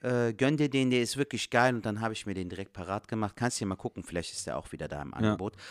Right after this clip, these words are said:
Speaker 1: By the way, ladies and gentlemen, meine Frau hat ihre Prüfung bestanden, Falk. Meine Frau ist jetzt
Speaker 2: Geil.
Speaker 1: offiziell Psychotherapeutin, Alter.
Speaker 2: Geil,
Speaker 1: Das
Speaker 2: Glückwunsch.
Speaker 1: müssen wir auf jeden Fall mal nach Ramadan auf jeden Fall zusammen feiern.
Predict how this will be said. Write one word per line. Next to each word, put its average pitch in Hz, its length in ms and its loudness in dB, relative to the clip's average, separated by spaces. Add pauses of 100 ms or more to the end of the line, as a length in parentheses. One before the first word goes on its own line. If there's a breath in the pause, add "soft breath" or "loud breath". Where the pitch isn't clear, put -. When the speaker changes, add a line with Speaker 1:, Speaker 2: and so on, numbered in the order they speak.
(200 loud breath)
Speaker 1:
By 165 220 12
the 160 80 4
way, 165 180 8
ladies 147 320 2
and 135 140 0
gentlemen, 131 560 4
meine 123 200 2
Frau 127 280 -2
hat 139 160 -8
ihre 123 400 0
Prüfung 127 440 -6
bestanden, 104 420 -2
Falk. 90 280 -2
Meine 101 200 0
Frau 120 280 -4
ist - 140 -6
jetzt - 260 -4
Speaker 2:
Geil. 117 240 8
Speaker 1:
offiziell 104 460 -2
Psychotherapeutin, 78 880 -6
Alter. - 320 -14
Speaker 2:
Geil, 127 300 8
Speaker 1:
Das - 100 -8
Speaker 2:
Glückwunsch. 110 220 0
Speaker 1:
müssen 139 160 8
wir 127 100 6
auf 117 140 2
jeden 131 140 4
Fall 127 180 6
mal 123 180 4
nach 120 240 2
Ramadan 113 380 2
auf 85 160 -4
jeden 110 140 -2
Fall 101 120 -2
zusammen 90 300 -2
feiern. 80 320 -6